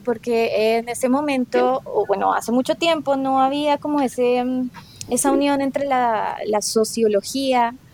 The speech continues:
eh, y este tipo de estudios de la sociedad, de la historia,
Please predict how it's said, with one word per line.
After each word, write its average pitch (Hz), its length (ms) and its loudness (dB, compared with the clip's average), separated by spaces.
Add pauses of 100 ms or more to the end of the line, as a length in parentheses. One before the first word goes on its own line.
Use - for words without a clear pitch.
(480)
eh, 196 540 0
y 214 160 -4
este 214 220 -2
tipo 254 340 -2
de 240 460 0
estudios 262 580 0
de 262 80 2
la 254 120 -2
sociedad, 226 720 0
de 226 120 -8
la 208 100 -2
historia, 247 680 -2